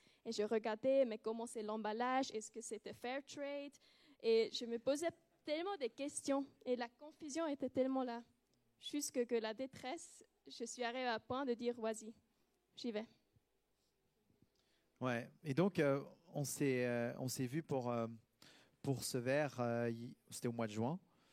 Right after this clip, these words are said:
Speaker 2: Donc moi, je m'attendais à, à prendre un temps pour parler un petit peu de cette réalité spirituelle qui peut prendre une place dans nos vies. Et puis après, je pensais qu'on allait faire un petit tour et prendre un bon gros temps de prière.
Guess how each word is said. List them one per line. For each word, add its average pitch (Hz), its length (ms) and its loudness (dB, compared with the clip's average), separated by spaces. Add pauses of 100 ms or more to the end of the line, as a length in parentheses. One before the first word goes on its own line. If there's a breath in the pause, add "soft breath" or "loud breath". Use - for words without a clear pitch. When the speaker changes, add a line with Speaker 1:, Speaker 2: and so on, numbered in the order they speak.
(360 loud breath)
Speaker 2:
Donc 127 140 -2
moi, 147 140 2
je 143 80 -6
m'attendais 143 420 0
à, 120 580 0 (360)
à 131 100 -4
prendre 143 280 -2
un 135 100 0
temps 160 480 0
pour 131 180 -6
parler 135 260 -4
un 135 60 -4
petit 131 140 -10
peu 139 120 -2
de - 60 -8
cette - 160 -6
réalité 131 400 -4
spirituelle 131 560 -2
qui 131 140 -10
peut 139 160 -2
prendre 139 320 -6
une 127 80 -8
place 135 260 -2
dans 127 100 -4
nos 120 120 -2
vies. 143 320 -2 (520 loud breath)
Et 131 80 -2
puis 127 120 0
après, 151 260 0
je - 80 -6
pensais 131 260 0
qu'on 135 140 -2
allait 123 160 2
faire 131 220 0
un 127 60 0
petit 123 140 -8
tour 143 280 0
et 113 220 -2
prendre 123 360 -10
un 110 160 -8 (160)
bon 139 220 -6
gros 123 400 -8
temps 131 140 -6
de 127 60 -14
prière. 127 460 -4